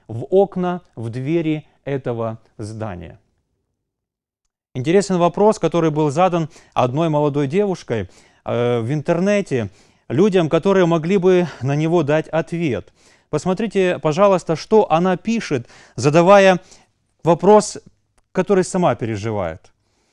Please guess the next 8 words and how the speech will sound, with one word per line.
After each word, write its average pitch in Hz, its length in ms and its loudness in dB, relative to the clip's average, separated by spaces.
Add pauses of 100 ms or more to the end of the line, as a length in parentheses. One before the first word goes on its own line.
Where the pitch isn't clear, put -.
(120)
«Бог 175 320 2
стучится 208 560 -6
постоянно, 160 920 -4
но 135 160 -4
мне 214 220 -2
становится 208 580 -4
настолько 190 640 -4
стыдно 156 480 -4